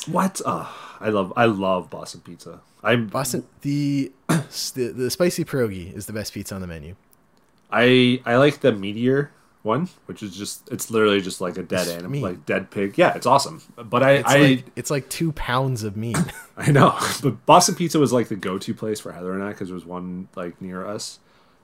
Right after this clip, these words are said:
Speaker 2: Mm-hmm.
Speaker 1: And, uh, it was, like, we live in a pretty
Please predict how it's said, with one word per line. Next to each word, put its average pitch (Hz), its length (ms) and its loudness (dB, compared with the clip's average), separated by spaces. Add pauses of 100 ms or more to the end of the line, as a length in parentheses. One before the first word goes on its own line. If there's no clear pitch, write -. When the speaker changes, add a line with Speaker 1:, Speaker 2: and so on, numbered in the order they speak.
Speaker 2:
Mm-hmm. 120 80 -6
Speaker 1:
And, 92 280 -4
uh, 82 340 -4 (880)
it 117 80 -2
was, 101 340 0 (120)
like, 98 220 -4
we 131 120 6
live 147 140 8
in 165 80 4
a 127 60 2
pretty 101 520 -4